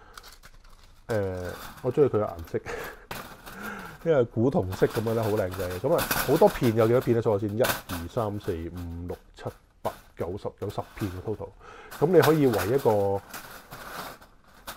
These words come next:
好大嘅位噉樣畀佢，誒，擋，做風擋咯，嚇。噉佢睇咗頭一尾咧，噉又有兩支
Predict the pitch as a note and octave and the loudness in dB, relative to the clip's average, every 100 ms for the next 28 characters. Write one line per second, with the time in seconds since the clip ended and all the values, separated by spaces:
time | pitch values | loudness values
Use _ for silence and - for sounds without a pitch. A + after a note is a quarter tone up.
0 | - - - - - - - - - - | -16 -18 -20 -20 -20 -20 -20 -20 -20 -20
1 | - - - B2+ A#2+ G2 G#2 G2 G2+ A2 | -20 -16 -4 2 2 2 0 -2 -2 -4
2 | G#2+ G#2 G2 F2 E2+ E2 D#2+ D#2+ E2 - | -4 -6 -6 -8 -8 -8 -8 -8 -12 -16
3 | _ _ - - - - - _ - - | _ _ -20 -20 -20 -20 -20 _ -16 -12
4 | - G2 F2 E2+ - F2+ G2+ G2+ C3 B2+ | -4 -2 -2 -6 -4 -4 -2 -2 0 2
5 | G2 F#2 A#2 A2+ - F#2 - - - - | 2 0 -4 -6 -8 -10 -10 -14 -8 -2
6 | G#3+ D#3 D#3 C#3+ - G3 G3+ - A2 E3+ | 4 6 4 0 -2 0 0 0 2 4
7 | B2+ A#2 C#3+ C#3 C3+ B2+ A#2+ - - - | 6 8 8 6 2 -4 -12 -14 -10 -6
8 | - - - - - - - - F3+ D#3+ | -6 -8 -10 -8 -8 -12 -12 -2 6 10
9 | A#2+ A#2 A2 A#2+ | 10 8 4 0